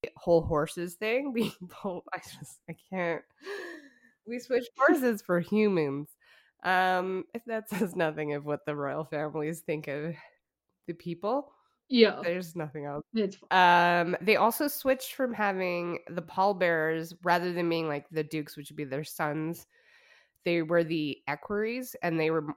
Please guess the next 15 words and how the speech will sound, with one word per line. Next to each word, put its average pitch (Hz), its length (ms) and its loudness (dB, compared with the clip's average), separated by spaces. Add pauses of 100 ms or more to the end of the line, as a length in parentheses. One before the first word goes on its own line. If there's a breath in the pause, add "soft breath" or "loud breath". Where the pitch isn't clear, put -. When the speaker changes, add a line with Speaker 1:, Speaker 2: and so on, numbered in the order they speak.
(120)
Speaker 1:
m-, 156 180 -2
members 156 380 -2
of 147 140 -6
the 147 180 -2
armed 147 240 -2
forces 147 420 -6
who 165 140 -8
served 147 600 -4
the 139 60 -10
monarch. 113 540 -8 (760)
So 277 160 -6
that 311 240 8
feels 339 260 2
weird, 311 280 -2
too. 180 560 -2